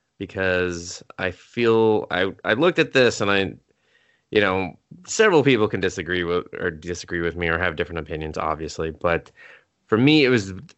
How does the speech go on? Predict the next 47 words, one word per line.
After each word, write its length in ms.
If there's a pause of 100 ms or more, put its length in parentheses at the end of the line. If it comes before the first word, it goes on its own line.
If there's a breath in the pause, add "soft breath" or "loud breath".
(400)
I 80
started 360
looking 260
at 260
shows 440
that 280
I 140
really 260
liked, 580
but 380
did 160
they 80
have 200
a 80
rewarding 680
conclusion 760
and 100
stuff 220
like 140
that? 280 (520 soft breath)
And 320
Waiting 260
in 60
the 80
Summer, 320
the 100
way 220
it 80
ended, 340
it 60
has 220
this 140
big 540 (760 soft breath)
chase 440
scene, 640
and 160
then 140
they, 340
they 160
reach 320
the 80
point, 380
and 80
it 120
feels 300
like 160
they've 480